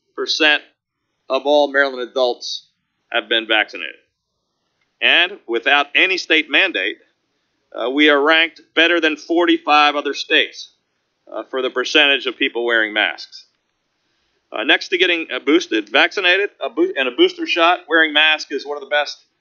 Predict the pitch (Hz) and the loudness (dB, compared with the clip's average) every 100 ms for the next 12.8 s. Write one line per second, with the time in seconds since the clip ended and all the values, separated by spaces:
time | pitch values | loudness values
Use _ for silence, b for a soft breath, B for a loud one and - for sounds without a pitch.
0 | _ 147 139 139 135 120 - 135 131 117 | _ -4 0 -2 -2 -8 -2 0 0 -4
1 | 120 123 113 110 101 - _ _ _ _ | -6 -6 -4 -2 -2 -4 _ _ _ _
2 | _ _ - 131 131 185 180 180 160 147 | _ _ -4 -4 0 2 4 2 0 0
3 | 135 120 135 131 123 123 120 151 180 143 | -2 -2 2 4 4 2 0 -2 0 0
4 | 127 123 117 113 110 - 151 151 127 120 | -2 -2 0 0 -2 -2 0 2 0 -4
5 | - - _ _ _ _ 127 131 139 139 | -12 -16 _ _ _ _ -4 0 2 2
6 | 135 - _ _ _ _ - 107 185 - | 0 -4 _ _ _ _ -16 0 0 2
7 | 147 123 113 110 - 135 - 123 113 - | 0 -2 -4 -6 -2 -2 -2 -10 -10 -16
8 | _ _ - 107 170 160 - 80 _ _ | _ _ -18 -2 0 0 -4 -12 _ _
9 | _ _ _ 98 98 98 113 135 135 127 | _ _ _ -4 -4 -2 -4 0 0 0
10 | 127 - 139 127 123 120 _ 113 110 107 | -6 -8 0 2 2 -2 _ -4 -4 -4
11 | 101 101 101 _ - 131 120 113 110 127 | -4 -4 -4 _ -2 0 0 -6 -8 -8
12 | - 139 139 - 101 82 - | -6 -2 -2 -2 -8 -8 -12